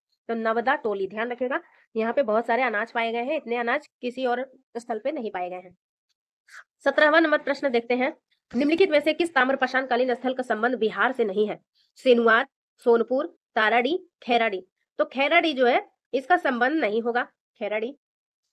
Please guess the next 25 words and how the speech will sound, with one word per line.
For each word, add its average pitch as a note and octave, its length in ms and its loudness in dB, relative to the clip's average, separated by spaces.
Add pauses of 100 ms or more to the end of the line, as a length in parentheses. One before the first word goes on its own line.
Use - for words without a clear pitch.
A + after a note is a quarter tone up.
(640)
आंसर D#4 260 4
ऑप्शन D4+ 200 2
नंबर C4+ 160 0
बी। C#4 240 -4 (320)
ताम्रपाषाणी D#4 560 4
युग C#4+ 180 -2
में C#4 160 0
बिहार A#3+ 300 4
से C4+ 100 0
भी B3+ 100 -2
कुछ C4 160 -6
महत्वपूर्ण A#3 320 -2
स्थल A3+ 220 -4
की A#3+ 120 -6
खोज G#3+ 220 -6
हुई A#3+ 160 -2
है, C4+ 120 2
जिसमें A3+ 280 -4
है B3+ 80 -2
चिरांद, B3 400 -2
ताराडी, A#3+ 680 -2 (880)
सोनपुर C4 480 0
आदि। G3+ 380 -2
ठीक C#4 120 -8
है, C4+ 100 -2